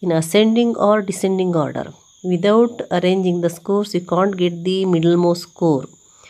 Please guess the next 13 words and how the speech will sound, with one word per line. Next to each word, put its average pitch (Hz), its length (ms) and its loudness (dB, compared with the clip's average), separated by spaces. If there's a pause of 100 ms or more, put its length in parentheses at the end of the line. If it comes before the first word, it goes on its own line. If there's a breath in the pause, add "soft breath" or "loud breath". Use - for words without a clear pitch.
(460 loud breath)
You - 220 -8 (180)
arrange 175 300 2
the 170 80 2
scores 185 580 0 (320)
in 175 220 -2
the 165 160 -2
ascending 180 520 0
or 247 160 2
descending 156 480 -2
order. 165 360 -4 (580 loud breath)
Here, 214 320 0
let 180 200 -4
us 202 280 0